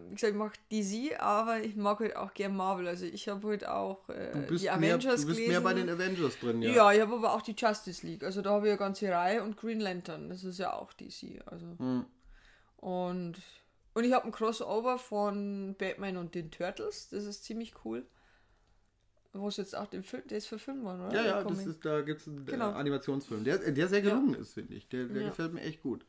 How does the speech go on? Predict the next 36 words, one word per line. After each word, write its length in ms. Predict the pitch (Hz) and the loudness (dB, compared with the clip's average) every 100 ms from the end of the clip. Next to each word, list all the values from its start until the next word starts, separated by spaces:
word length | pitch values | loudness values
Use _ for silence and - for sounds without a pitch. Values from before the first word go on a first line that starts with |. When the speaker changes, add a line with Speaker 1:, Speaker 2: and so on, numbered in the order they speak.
| - | -6
Speaker 1:
Also 220 | 208 214 | -2 0
mehr 240 | 202 196 185 | 0 -2 -2
Turtles-Comics 1120 | 202 226 294 302 - - - 262 285 269 - | -2 -2 -2 -6 -10 -12 -8 -6 -6 -8 -2
oder 180 | 226 226 | 4 4
Spawn 400 | 220 - 220 262 | 2 0 2 2
zum 140 | 233 | 0
Beispiel. 340 | 180 170 - 180 | -4 -6 -6 -6
Spawn-Comics, 640 | - 208 226 226 214 202 | 0 0 0 0 0 -2
die 140 | 196 | -4
hab 120 | 196 185 | -2 0
ich 100 | 185 | 0
ja, 340 | 175 175 170 - - | 0 -2 -4 -10 -10
die 100 | 180 | -10
hab 80 | |
ich 80 | 175 | -6
ja 320 | 165 156 151 - | -6 -6 -8 -10
verschlungen. 640 | - 190 - 226 214 175 - | -14 -12 -4 -2 -2 -4 -4
Also 140 | 180 | 2
Speaker 2:
Ja. 60 | 214 | 8
Speaker 1:
ich 60 | |
hab's 120 | 220 226 | 8 8
erst 220 | 226 226 | 2 2
im 80 | 208 | 4
Nachhinein 680 | 214 247 240 220 226 240 | 8 8 6 4 4 2
durch 140 | 220 220 | 0 -2
einen 100 | 214 | 0
Kumpel, 320 | 277 302 254 | 0 -2 -2
weil 80 | 214 | 0
der 140 | 202 | 0
hat 100 | 208 | 0
seine 220 | 202 190 | 0 0
Sammlung 380 | 190 202 226 226 | 0 -2 -2 -2
aufgelöst 580 | 240 254 - 226 269 - | -2 -2 -4 -6 -4 -6
und 100 | 208 | -8
hat 120 | 208 - | -8 -6
gefragt, 360 | - 226 - | -4 -4 -4